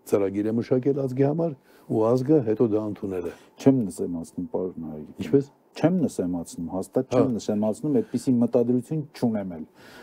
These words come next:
Speaker 1: բայց
Speaker 2: ընդհանրապես։
Speaker 1: հումորը ամենաուժեղ բանն է։
Speaker 2: Չէ։
Speaker 1: <laughs> Նակաուտ անելու ձևերից մեկն է։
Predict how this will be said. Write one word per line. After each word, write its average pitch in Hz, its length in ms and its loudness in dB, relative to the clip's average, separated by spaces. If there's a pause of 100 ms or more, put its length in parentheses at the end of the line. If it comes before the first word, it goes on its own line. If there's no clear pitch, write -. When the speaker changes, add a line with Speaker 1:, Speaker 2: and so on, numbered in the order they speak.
(160)
Speaker 1:
բայց - 80 0
Speaker 2:
ընդհանրապես։ 104 600 2
Speaker 1:
հումորը 139 380 10
ամենաուժեղ 139 600 8
բանն 123 260 4
է։ 107 60 2
Speaker 2:
Չէ։ 123 180 8 (600)
Speaker 1:
<laughs> 151 560 6
Նակաուտ 131 460 10
անելու 131 320 6
ձևերից 135 460 6
մեկն 120 320 2
է։ - 80 0